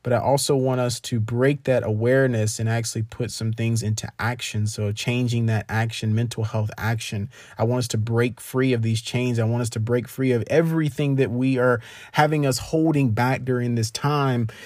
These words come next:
whether it's fear, whether it's doubt, whether it's overwhelm, whether it's, um, you know, actual physical abilities right now, your health is diminishing,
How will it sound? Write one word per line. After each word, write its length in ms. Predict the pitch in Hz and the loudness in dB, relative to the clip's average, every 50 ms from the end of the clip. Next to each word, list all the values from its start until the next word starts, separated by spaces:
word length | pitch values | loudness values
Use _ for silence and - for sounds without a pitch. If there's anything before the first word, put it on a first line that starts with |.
| - - - | -20 -12 -2
whether 300 | - 139 143 147 143 135 | 2 4 6 6 6 6
it's 220 | 131 127 - - - | 4 2 2 -2 -6
fear, 360 | - - 135 131 139 147 151 | 0 2 4 4 6 4 4
whether 280 | 139 127 123 127 127 | 4 4 4 4 2
it's 120 | 123 113 107 | 2 2 0
doubt, 340 | 101 120 113 113 123 123 120 | 0 2 2 2 2 2 0
whether 160 | 120 117 117 | 0 0 0
it's 100 | 113 - - | -2 -4 -4
overwhelm, 600 | 107 117 120 127 131 127 120 120 120 123 131 135 | -6 -4 -2 0 0 0 0 0 -2 0 -2 -2
whether 300 | 123 120 113 117 117 113 | 0 -2 -2 0 0 0
it's, 220 | 113 113 113 - - - - - - - 117 - | 0 0 -2 -4 -10 -12 -20 -20 -18 -16 -8 -2
um, 400 | 120 117 117 113 110 110 104 78 | 0 2 2 2 2 2 0 0
you 80 | 117 | 0
know, 140 | 120 117 - - | 0 0 0 0
actual 460 | 110 120 131 139 135 - - 135 120 | 0 0 0 0 0 0 0 0 0
physical 560 | 110 - - 139 131 139 131 - - 139 131 | 0 0 0 0 2 2 0 0 0 0 2
abilities 560 | 117 107 104 117 123 131 135 135 139 131 127 | 2 2 2 2 4 4 4 4 4 2 2
right 160 | 127 123 127 120 | 2 0 0 0
now, 180 | 123 123 127 | 0 -2 0
your 180 | 123 117 107 101 | 0 0 -2 -2
health 420 | - - - 131 131 139 135 - | -2 -2 2 2 2 2 2 0
is 120 | 139 131 127 | -2 -2 0
diminishing, 680 | 127 120 123 127 127 127 127 - - 135 131 135 139 | 0 0 0 0 0 0 -2 -2 -2 -2 -2 -2 -4